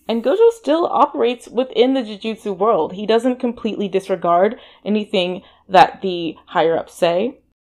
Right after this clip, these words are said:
And so he doesn't have a complete disregard for authority, which is something that someone with a god complex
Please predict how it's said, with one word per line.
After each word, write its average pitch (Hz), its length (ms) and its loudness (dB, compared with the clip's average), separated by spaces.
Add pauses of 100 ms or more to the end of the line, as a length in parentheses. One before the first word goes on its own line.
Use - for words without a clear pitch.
(120)
And 220 160 2
so 269 120 8
he 254 100 4
doesn't 285 260 8
have 254 160 2
a 240 100 8
complete 226 380 -4
disregard 175 540 -2
for 160 160 -2
authority, 202 460 -2
which - 180 -6
is 185 100 2
something 170 420 -6
that 165 280 -2
someone 170 260 -4
with 165 120 -4
a 165 80 -2
god 160 260 -4
complex 196 460 -4